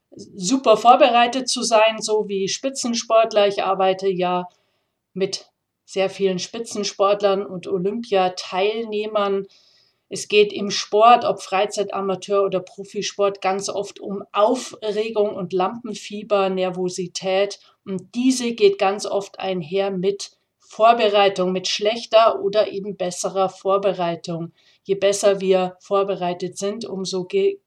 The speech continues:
kleiner das Lampenfieber. Je schlechter wir vorbereitet sind, umso größer das Lampenfieber, um es mal ganz vereinfacht darzustellen. Und ähnlich ist es eben bei Meetings. Ich finde, eines der größten Probleme bei Geschäftstreffen und Meetings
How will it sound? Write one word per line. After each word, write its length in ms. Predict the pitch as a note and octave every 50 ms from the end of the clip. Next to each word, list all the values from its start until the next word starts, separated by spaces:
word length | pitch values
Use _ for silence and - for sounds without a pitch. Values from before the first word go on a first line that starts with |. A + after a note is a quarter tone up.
| _ _ _ -
kleiner 480 | - G#3 F#3 F3 F#3+ G#3 G#3 G#3+ G3+
das 200 | F3 F3+ F3 -
Lampenfieber. 920 | G3 F3 F#3+ A3+ A#3 - G#3 F#3+ - - - F#3+ F#3+ F#3 F#3+ F#3+ F#3 F3 E3+ - - - - - _ _
Je 160 | - F#3+ F3+
schlechter 580 | F3 - - F3 F3 F#3 F#3+ - - G3 F#3+ F#3
wir 160 | F#3+ F3 E3+
vorbereitet 760 | - - G3 F#3 F#3 G3 F#3 F3 F3+ F3 F3+ F3+ F#3 F3+ -
sind, 220 | - G3 F#3 F#3
umso 360 | - F#3+ F#3+ F#3 - F#3+ F3+ F3+
größer 580 | - - F#3+ F3 F3+ F#3+ F#3+ F#3+ - G3+ F3+
das 240 | F3 - F3 - -
Lampenfieber, 840 | F#3+ E3 F3 G3 G3 - F#3 E3+ - - G3 F3+ F3+ F3+ F3+ F3 - - - _ _ _
um 160 | - F#3+ G3+
es 160 | G3 F3+ -
mal 240 | F3+ F3 E3+ E3+ E3
ganz 320 | E3 E3 E3 F3+ F3 - -
vereinfacht 1000 | - F3 - - E3+ E3+ E3+ E3+ - - - F3 E3 E3 - - - F3 -
darzustellen. 1120 | F3 E3 E3+ F3 F3 - - F3+ F3 E3 - - - F#3 E3+ E3+ E3 E3 E3 E3 E3 D#3+ - _ _ _ - _ _ _ _
Und 240 | - G3 G3 G3 -
ähnlich 400 | - A3+ A#3 A#3+ B3+ A#3+ A#3 B3+
ist 160 | A3 - -
es 120 | A3 -
eben 340 | F#3 G3+ G#3 G#3 G#3 G3+ F#3+
bei 360 | F#3+ F3+ F3+ F3+ F#3+ F#3+ F#3+ _ _ _ _ - F#3+
Meetings. 720 | F3+ F3+ G3 G#3 - A#3 - - G#3 G3+ G3+ G3+ F#3 F#3
Ich 160 | - F#3 - -
finde, 300 | A3 G3+ G3+ G3+ G3+ - _ - - _ _ _
eines 220 | - G3+ F#3+ F#3+ -
der 100 | G#3 G3
größten 400 | G3 - A3 A#3 A#3 - A#3+ -
Probleme 500 | - G#3 G3+ - G3 G3 G#3+ A3 A3 G3+
bei 200 | F3+ G3+ G3 F#3+
Geschäftstreffen 920 | F#3 G3 G3 - G#3 G#3 G#3 - - - - - - G#3 G3 G3+ - G#3
und 180 | F#3+ F#3+ F3+ F#3
Meetings 640 | F3+ G3+ G#3 - - G#3 G3 G3 G3 G3 - -